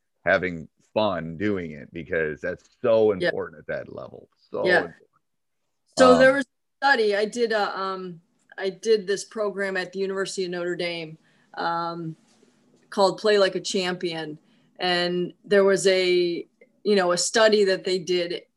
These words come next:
Speaker 2: with kids, finding out what, what, why do they play the game?
Speaker 1: Right.
Speaker 2: Okay.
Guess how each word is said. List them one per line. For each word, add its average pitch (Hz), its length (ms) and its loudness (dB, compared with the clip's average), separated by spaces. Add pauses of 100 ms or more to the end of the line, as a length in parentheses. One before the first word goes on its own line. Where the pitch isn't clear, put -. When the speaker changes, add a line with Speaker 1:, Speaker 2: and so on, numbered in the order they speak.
Speaker 2:
with 190 260 -2
kids, 175 560 -4 (260)
finding 220 380 2
out 170 140 -4
what, 226 360 4
what, 233 420 0
why 240 300 2
do 247 100 0
they 226 140 2
play 202 280 -2
the 180 80 -6
game? 165 340 -12 (420)
Speaker 1:
Right. - 200 -2
Speaker 2:
Okay. 180 280 -6